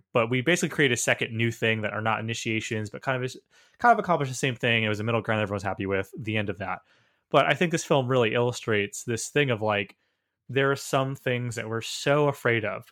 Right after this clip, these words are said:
And it's this, it, this isn't just like, "I'm afraid I'm gonna lose my job. I'm afraid my friend's gonna, my boyfriend's gonna break up with me." I'm dying tomorrow.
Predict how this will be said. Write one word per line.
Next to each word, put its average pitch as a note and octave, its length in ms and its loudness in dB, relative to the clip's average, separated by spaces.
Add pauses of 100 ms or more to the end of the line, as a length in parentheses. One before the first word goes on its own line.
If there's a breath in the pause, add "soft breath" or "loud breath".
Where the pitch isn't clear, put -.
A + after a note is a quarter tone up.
And C3+ 120 -4
it's C3+ 120 -6
this, C#3 240 -4
it, C#3 160 -8 (760)
this G3+ 200 2
isn't F#3 200 2
just D3+ 180 0
like, C#3+ 100 0
"I'm C#3 80 0
afraid C#3 240 2
I'm C3 40 0
gonna B2 120 2
lose A2+ 120 0
my A2 80 -2
job. A2 220 4
I'm A2+ 60 -4
afraid A2+ 220 -2
my G#2+ 80 -4
friend's A2 280 -4
gonna, A2+ 160 -4
my A2 120 0
boyfriend's G#2+ 320 -2
gonna G#2+ 80 -6
break G#2 160 -4
up A2+ 60 -2
with - 120 -18
me." G2+ 140 -6 (380 loud breath)
I'm F#3 300 4
dying A2 500 2
tomorrow. G2+ 600 -8